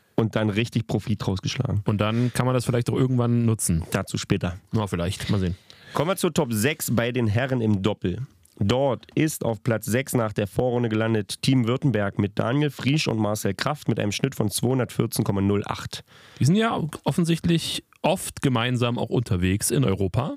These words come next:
Speaker 1: Die sind viel in Europa unterwegs,
Speaker 2: Und
Speaker 1: werfen viel.
Speaker 2: werfen auch das Doppel bei der Deutschen Meisterschaft
Speaker 1: Ja,
Speaker 2: zusammen.
Speaker 1: und auch erfolgreich.
Speaker 2: Ja.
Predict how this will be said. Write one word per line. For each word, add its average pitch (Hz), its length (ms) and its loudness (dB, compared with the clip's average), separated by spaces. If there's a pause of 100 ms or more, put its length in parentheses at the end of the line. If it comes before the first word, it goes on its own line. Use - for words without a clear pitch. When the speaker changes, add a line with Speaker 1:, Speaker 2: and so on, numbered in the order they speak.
(140)
Speaker 1:
Die 117 60 4
sind 113 140 2
viel 240 240 2
in 220 120 2
Europa 113 320 0
unterwegs, 110 320 0
Speaker 2:
Und 101 80 2
Speaker 1:
werfen 131 320 0
viel. 226 260 0 (200)
Speaker 2:
werfen 95 260 0
auch 120 100 0
das - 160 0
Doppel 226 240 0
bei 101 80 0
der 98 100 0
Deutschen 101 260 0
Meisterschaft 117 400 0
Speaker 1:
Ja, 110 60 2
Speaker 2:
zusammen. 95 300 0
Speaker 1:
und 104 220 0
auch 127 120 -2
erfolgreich. 120 520 -2 (280)
Speaker 2:
Ja. 110 120 0